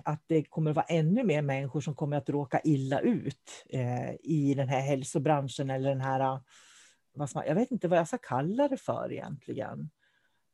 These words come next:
Eh, för det är så många människor som skor sig på andra människor.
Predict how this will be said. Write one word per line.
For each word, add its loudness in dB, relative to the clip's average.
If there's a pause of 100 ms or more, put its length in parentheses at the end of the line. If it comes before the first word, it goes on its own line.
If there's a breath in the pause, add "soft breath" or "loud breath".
Eh, -8 (2250)
för -4
det 4
är 2
så 0
många 2
människor 2
som -2
skor -2
sig -2 (120)
på 0
andra 0
människor. 2